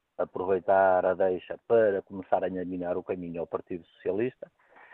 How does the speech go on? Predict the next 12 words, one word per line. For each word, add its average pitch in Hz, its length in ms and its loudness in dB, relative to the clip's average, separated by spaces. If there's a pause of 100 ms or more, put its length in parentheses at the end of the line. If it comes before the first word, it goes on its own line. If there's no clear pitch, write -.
(500)
e 151 320 6 (120)
era 127 160 8
uma 127 160 6
forma 123 360 8
também 117 460 4
de, 120 340 0 (140)
nos 98 220 -10
sindicatos 107 880 0
e 90 320 -6
os 92 100 -8
próprios - 400 -6
partidos, 98 500 -4